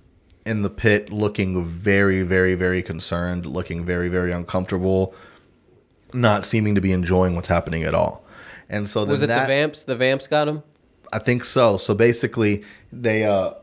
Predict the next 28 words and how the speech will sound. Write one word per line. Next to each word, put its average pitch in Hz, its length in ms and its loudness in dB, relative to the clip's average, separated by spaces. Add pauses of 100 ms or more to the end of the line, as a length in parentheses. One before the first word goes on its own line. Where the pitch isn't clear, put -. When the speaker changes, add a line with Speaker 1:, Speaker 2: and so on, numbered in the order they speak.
(420)
Speaker 1:
you 110 140 -6
know, 101 140 0
that 107 220 2
meme 113 380 0
starts 104 240 0
becoming 101 400 -2
a 95 60 -2
thing. 98 520 -2
Tyler, 101 280 0
the - 60 -8
Creator, 101 300 -2
puts - 300 -6
that 110 240 2
as 98 300 -2
his, 98 280 -2 (440)
as 98 300 0
his, 95 240 0
uh, 90 220 0
photo 95 600 0
on 90 260 -4
Speaker 2:
Makes 151 220 0
a - 80 2
Speaker 1:
Twitter - 120 -2
or - 20 -6
Speaker 2:
cake 151 240 2
on 147 140 2
Speaker 1:
something. 147 140 0
Speaker 2:
it. 143 140 -4